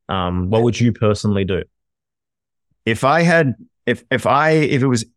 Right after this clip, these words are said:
Speaker 2: absolutely impossible for me to educate them at home myself, uh, then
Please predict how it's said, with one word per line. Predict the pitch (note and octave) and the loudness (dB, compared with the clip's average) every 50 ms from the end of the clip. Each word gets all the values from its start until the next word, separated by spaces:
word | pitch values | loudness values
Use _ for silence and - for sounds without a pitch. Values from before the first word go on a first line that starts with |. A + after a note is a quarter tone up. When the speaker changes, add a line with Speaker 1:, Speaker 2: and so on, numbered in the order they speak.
| - - | -6 -4
Speaker 2:
absolutely | C3+ D3 C#3+ - E3 D#3+ D3 D3 C#3+ | -2 -2 -2 -2 -2 -2 0 2 2
impossible | B2+ A#2+ B2 A#2 A#2 A2+ - A#2 G#2+ G#2+ G2+ | 0 2 2 0 0 0 -2 -2 -4 -4 -4
for | - - A2 | -4 -4 -2
me | G#2+ G#2+ G#2 G2+ | 0 0 0 0
to | G2 - - G2+ G2+ G2+ G2 F#2+ - - - | -2 -2 -2 0 0 0 0 -2 -4 -4 -2
educate | A2 G2+ F#2+ G2+ F#2 - G#2+ G2+ G2+ F#2 F#2 | -2 -2 -2 -4 -6 -4 -4 -4 -4 -6 -6
them | - G#2+ G2 F#2+ F#2+ F2+ E2 - _ _ - | -4 -4 -2 0 -2 -2 -4 -6 _ _ -6
at | G2 F#2 F2+ | -6 -4 -4
home | - F#2+ F#2+ G2 G2 F#2+ F#2 F2+ _ - | -4 -4 -4 -2 -2 -2 -4 -6 _ -8
myself, | G2 F2+ F2+ F2+ F2 - - G#2 G2+ G#2+ A2 A2+ A2+ - - _ _ _ - G#2 | -6 -4 -4 -4 -4 -4 -2 0 0 0 0 -2 -6 -12 -20 _ _ _ -6 -4
uh, | G2+ G2 F#2+ F#2+ F#2+ F#2 F#2 F#2 F2+ _ _ _ _ - | -2 -2 0 0 0 0 -2 -2 -6 _ _ _ _ -6
then | G#2+ G2+ G2 F#2+ F#2+ F#2 F#2 F#2 F2+ | -4 -2 -2 -2 -2 -2 -2 -2 -4